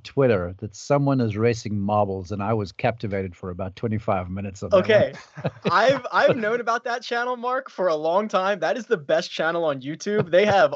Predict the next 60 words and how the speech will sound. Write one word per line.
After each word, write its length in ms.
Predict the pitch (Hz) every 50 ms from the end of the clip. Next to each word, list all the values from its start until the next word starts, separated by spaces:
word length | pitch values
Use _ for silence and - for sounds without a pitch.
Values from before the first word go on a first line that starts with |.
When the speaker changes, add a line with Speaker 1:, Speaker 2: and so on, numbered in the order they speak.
| - _
Speaker 2:
all, 600 | - 165 170 196 214 233 233 240 240 220 196 190 190
it, 160 | 208 214 190
it's 180 | - 196 196 190
an 60 | 180
unbelievable 580 | - 202 226 226 214 208 202 208 190 175 185
event 260 | 165 147 165 170 165 -
they've 160 | 165 143 135
got 220 | 143 139 135 135
going 180 | - 143 135 135
on. 140 | 131 131 127
They 160 | 143 160 196
can 160 | 190 226 208
replace 520 | 196 190 180 - - 170 160 156 147 -
the 180 | - - 147 143
Olympics 480 | 139 139 147 143 139 135 127 120 - 135
with 160 | 135 135 -
the 80 | 131
Marble 360 | 127 131 131 135 143 135 127 117
Olympics. 520 | 117 113 113 - 107 107 110 - - - - - - - - 139 -
Um, 640 | - 143 139 135 131 131 127 127 123 123 127 135 -
but 200 | 170 143 185 180
yeah, 140 | 202 262 247
I 100 | 196 190
mean, 180 | 202 214 190
t-, 180 | 156 - - -
uh, 180 | - 160 139 180 165 -
to, 120 | - 196 185
to, 240 | - - 170 175 170 _ -
to 140 | - 180
Kyle's 340 | - - 196 233 262 233 -
point, 340 | - - - 170 240 277 226
Mark, 280 | 160 147 135 135 135 -
I 40 |
mean, 160 | 139 143 143 -
I 220 | 131 139 208 262
think 240 | - - 214 180 190
it 80 | 180
would 140 | 175 156 143
be, 420 | 143 151 147 143 143 139 139 139 _ _ _ -
now 220 | 139 143 160 185
you've 120 | 233 240 208
got 140 | 226 208
the 80 | - 190
C 180 | 190 - 196 190
D 120 | 190 190
C 180 | 190 - 180 160
recommendation, 640 | 160 160 160 170 160 151 143 139 135 131 - 143 131
you 80 | 131
know, 120 | 123 117 113
no 200 | 113 123 147 175
gatherings 440 | 170 170 151 156 156 151 151 143 147
of 80 | 143
fifty 240 | - 143 139 143 135
people 260 | 139 139 127 - 135
for, 300 | - - 117 113 113 -
for 100 | - 120
the 80 | 107 113
next 240 | 110 107 104 - - -
eight 160 | 120 110 101
weeks, 300 | 104 143 170 160 - -